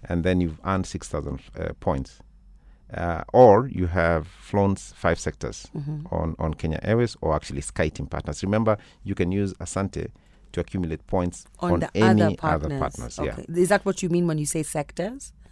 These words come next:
Speaker 1: Yeah.
Speaker 2: Okay.
Speaker 1: Yeah, sec-,
Speaker 2: Okay.
Speaker 1: sectors, yeah. So
Speaker 2: Okay.
Speaker 1: you fly from here to Joburg
Speaker 2: Yes.
Speaker 1: and, and back, so that's a sector. Or
Speaker 2: Okay.
Speaker 1: here to, uh, Amsterdam or Paris or whatever the,
Speaker 2: Oh.
Speaker 1: the case may be.
Speaker 2: Okay.
Speaker 1: So here, um, you, we, we give you also an extra piece of luggage for silver.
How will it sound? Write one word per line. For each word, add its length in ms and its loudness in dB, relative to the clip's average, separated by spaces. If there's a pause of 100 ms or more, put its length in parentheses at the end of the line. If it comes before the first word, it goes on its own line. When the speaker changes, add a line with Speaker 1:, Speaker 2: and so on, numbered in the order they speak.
(240)
Speaker 1:
Yeah. 220 8 (320)
Speaker 2:
Okay. 120 -2
Speaker 1:
Yeah, 120 0
sec-, 240 -2
Speaker 2:
Okay. 200 -4
Speaker 1:
sectors, 300 -6
yeah. 160 -2
So 160 -6
Speaker 2:
Okay. 60 -2
Speaker 1:
you 60 -4
fly 200 -2
from 220 -8
here 100 -4
to 120 -18
Joburg 480 -2
Speaker 2:
Yes. 360 -8 (160)
Speaker 1:
and, 240 -8
and 220 -12
back, 240 -6
so 100 -10
that's 180 -10
a 60 -12
sector. 380 -12
Or 140 -4
Speaker 2:
Okay. 160 -2
Speaker 1:
here 140 2
to, 380 -10 (280)
uh, 720 -12 (120)
Amsterdam 560 -4
or 220 -10
Paris 340 0
or 120 -6
whatever 280 -6
the, 60 -14 (100)
Speaker 2:
Oh. 60 -10 (100)
Speaker 1:
the 100 -14 (120)
case 180 -10
may 120 -8
be. 260 -10
Speaker 2:
Okay. 280 -8 (440)
Speaker 1:
So 220 0
here, 420 4 (160)
um, 640 2 (480)
you, 220 2
we, 220 -4
we 120 2
give 180 0
you 80 4
also 200 4
an 100 0
extra 240 -8
piece 220 -10
of 100 -10
luggage 360 -4
for 320 -8
silver. 460 -2